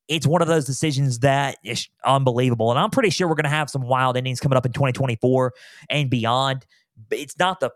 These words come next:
first shocking ending I've seen, but it's one of the, it's one of those decisions makings that you look at and you're like,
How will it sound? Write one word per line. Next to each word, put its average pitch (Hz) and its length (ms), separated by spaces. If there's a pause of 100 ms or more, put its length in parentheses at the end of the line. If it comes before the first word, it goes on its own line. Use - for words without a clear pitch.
first 143 260
shocking 156 380
ending 156 260
I've 156 160
seen, 160 440 (600)
but 160 140
it's 151 120
one 151 160
of 139 140
the, 131 160
it's 135 80
one 160 140
of 160 40
those 143 220
decisions 123 480
makings 123 300
that 123 160
you 120 100
look 123 160
at 117 120
and - 60
you're 117 140
like, 113 340